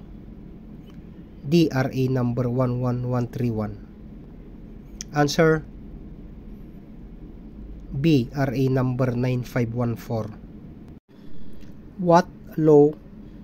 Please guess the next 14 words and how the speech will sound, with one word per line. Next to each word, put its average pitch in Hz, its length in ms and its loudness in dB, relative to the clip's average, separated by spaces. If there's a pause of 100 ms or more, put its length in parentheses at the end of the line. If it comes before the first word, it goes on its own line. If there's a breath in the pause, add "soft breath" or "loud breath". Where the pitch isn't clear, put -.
(120)
created 147 640 2
the 131 80 2
Bureau 139 480 4
of 127 240 0
Fire 135 640 0 (160)
Protection? 110 720 -4 (2750)
A, 151 240 6
R 135 240 0
A 139 160 4
number 131 400 2
nine 131 240 2
two 131 160 0
six - 320 -6
three, 143 240 0